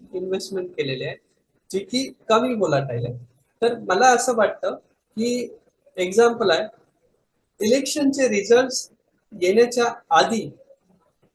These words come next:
मी पन्नास हजार रुपयाची गुंतवणूक या ए स्कीम मध्ये मी केली जी की कमी व्होलाटाईल आहे, कारण मला असं वाटत होतं की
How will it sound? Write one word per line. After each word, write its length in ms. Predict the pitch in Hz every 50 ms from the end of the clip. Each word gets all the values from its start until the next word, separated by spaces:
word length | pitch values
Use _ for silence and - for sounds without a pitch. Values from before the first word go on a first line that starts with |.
| _ _ - 185
मी 80 | 233
पन्नास 440 | 240 - 220 208 214 226 247 240 247
हजार 180 | 247 226 233 220
रुपयाची 440 | 226 220 220 226 220 220 220 226
गुंतवणूक 520 | 214 196 190 190 - 202 202 220 214 - 185
या 260 | 185 185 196 208 - - -
ए 120 | 170 196
स्कीम 340 | 196 - - 214 214 214 214
मध्ये 240 | 202 190 180 185 185
मी 140 | 185 180 185
केली 300 | - - 143 135 139 135 135 - -
जी 100 | - 190
की 160 | 185 208 202
कमी 260 | - - 175 180 190
व्होलाटाईल 480 | 180 156 147 139 135 131 - 120 117 120
आहे, 120 | 120 - - _ _ _ _ _ _ - - _ _ _ _ -
कारण 200 | 190 226 262 254
मला 240 | 240 214 220 247
असं 240 | 240 226 233 254 233
वाटत 400 | 220 202 190 196 196 214 202 -
होतं 300 | 170 151 - - 202 269
की 440 | 262 - - 254 285 311 302 302